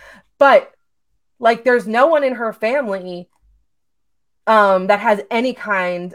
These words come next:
of, like, mental powers unless Destiny's her grandma.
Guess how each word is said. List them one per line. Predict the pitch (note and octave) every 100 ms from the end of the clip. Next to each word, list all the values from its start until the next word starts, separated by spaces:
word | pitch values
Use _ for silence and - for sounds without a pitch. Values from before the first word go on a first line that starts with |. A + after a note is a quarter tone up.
| -
of, | G3 F3+ F3 E3+ D#3+ _ _ _ _ _ _
like, | G#3 F#3+ F3+ -
mental | A3 A3 A3 G#3+ - G#3 F3+ E3 E3 _
powers | - G#3 A3+ A3 E3+ E3 D#3+ D#3+ -
unless | G#3+ G3 E3+ E3+ G3 A#3 F#3 D#3+ F#3 - _ _ _ _ _ _ _ _ -
Destiny's | A3 G3+ - - G3+ F#3+ F3+ -
her | F#3+
grandma. | E3+ E3+ F3 A3 F#3 - - -